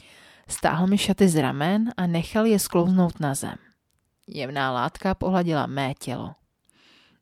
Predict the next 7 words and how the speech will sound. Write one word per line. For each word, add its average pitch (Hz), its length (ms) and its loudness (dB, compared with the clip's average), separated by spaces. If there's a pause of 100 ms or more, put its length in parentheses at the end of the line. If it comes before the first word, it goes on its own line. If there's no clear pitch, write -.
Náhle 160 420 0
jsem 247 200 0
stála 214 360 2
v 202 40 0
místnosti 175 580 0
téměř 160 460 -2
nahá, 139 400 -6